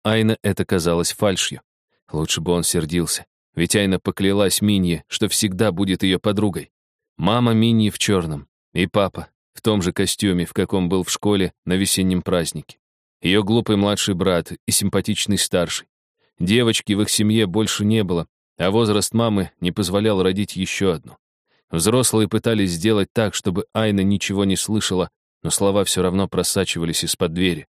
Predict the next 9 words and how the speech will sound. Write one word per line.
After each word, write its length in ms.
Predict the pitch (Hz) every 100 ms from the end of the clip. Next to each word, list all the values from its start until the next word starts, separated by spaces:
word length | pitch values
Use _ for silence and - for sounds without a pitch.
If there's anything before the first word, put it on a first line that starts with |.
| _ _ _ _ _ _
Когда 320 | 80 82 104 -
Айна 300 | 107 101 92
вошла 300 | 92 98 92
в 100 | -
комнату, 420 | 104 92 90 87
все 200 | - 95
замолчали. 640 | 90 87 87 - 85 67 _ _ _ _ _
Провожая 480 | 80 85 101 107 113
ее, 340 | 104 107 113